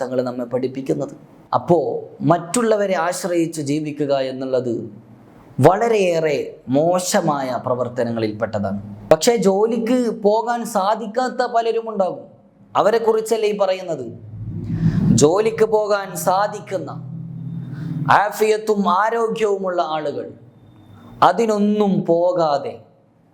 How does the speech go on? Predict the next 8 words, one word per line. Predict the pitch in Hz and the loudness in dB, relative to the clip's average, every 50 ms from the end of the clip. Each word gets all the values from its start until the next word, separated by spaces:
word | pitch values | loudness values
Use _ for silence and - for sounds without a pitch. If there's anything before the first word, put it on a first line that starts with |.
| _ _ _ _ - - - - 135 | _ _ _ _ -20 -20 -4 6 8
വെറുതെ | 147 190 220 226 - 220 240 247 254 262 | 8 8 8 6 4 4 4 6 6 4
മറ്റുള്ളവരെ | 269 247 240 208 - - 233 233 226 214 220 208 | 4 2 -2 0 0 2 2 4 4 4 4 2
ആശ്രയിച്ച് | 196 185 190 190 190 - 190 180 175 160 165 165 | 2 0 0 -2 -4 -4 -2 -2 -2 -2 -2 -4
ജീവിക്കുക, | 156 156 165 156 147 143 143 147 120 - - - - - - - - - - - - - - - - - | -2 0 0 0 0 -2 -4 -6 -8 -10 -10 -12 -16 -18 -20 -20 -20 -20 -20 -20 -20 -20 -20 -2 2 4
അവരെക്കുറിച്ചാണ് | 139 156 190 196 196 - 170 170 170 165 165 165 160 151 151 | 4 4 4 2 0 0 2 2 2 2 4 2 0 0 0
ഈ | 151 143 143 | -4 -4 -4
പറഞ്ഞത്. | 143 139 143 139 135 131 - 120 117 - - - - - - - - - - - - | -2 -2 -2 -4 -6 -8 -10 -10 -12 -16 -20 -20 -20 -20 -20 -20 -20 -20 -6 2 2
അതിനെ | 139 147 170 196 196 196 196 180 | 2 4 4 2 2 2 2 2